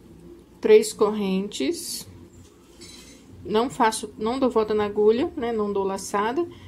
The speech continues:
E venho aqui sempre na mesma distância, pra que a nossa corrente não fique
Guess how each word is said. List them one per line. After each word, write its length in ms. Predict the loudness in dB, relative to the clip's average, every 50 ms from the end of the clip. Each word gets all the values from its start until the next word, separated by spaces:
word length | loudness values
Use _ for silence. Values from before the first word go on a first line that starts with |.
| -20 -14 -6
E 100 | -6 -2
venho 220 | 0 0 0 0
aqui 440 | -2 -2 -2 0 4 4 4 2 0 -10
sempre 360 | -8 -6 -4 -4 -2 -2 0
na 100 | 0 2
mesma 320 | 2 2 0 0 -2 -4
distância, 720 | -4 -6 -10 -6 -4 -4 -2 -2 -4 -6 -4 -4 -4 -4 -6 -10 -20 -20 -20 -20 -20 -20 -20 -20 -20 -20 -20 -20 -20 -20 -20 -20 -20 -20 -20 -20 -20 -20 -20 -20 -20 -20 -20 -20 -20 -20 -20 -20 -20 -20 -20 -20 -16 -8
pra 120 | -6 -6 -4
que 140 | 0 0
a 60 | 0 2
nossa 240 | 0 -2 -4 -6
corrente 460 | -6 -4 -4 -2 -2 -2 -2 -2 -2 -4
não 120 | -4 -4
fique 500 | -6 -6 -6 -6 -6 -6 -6 -8 -10